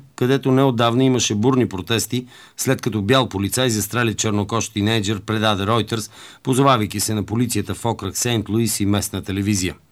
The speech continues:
За сега не се знае в какво състояние е простреленият.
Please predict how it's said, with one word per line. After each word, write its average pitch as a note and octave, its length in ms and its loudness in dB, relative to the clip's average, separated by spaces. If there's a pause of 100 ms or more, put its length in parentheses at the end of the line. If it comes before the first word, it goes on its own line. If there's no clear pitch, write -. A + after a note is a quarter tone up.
(440)
За G#2 160 2
сега D3 280 2
не D#3 120 6
се D#3 120 0
знае D3 260 4
в - 40 -2
какво B2 280 -2
състояние B2+ 540 2
е G2+ 80 0
простреленият. F2+ 880 -4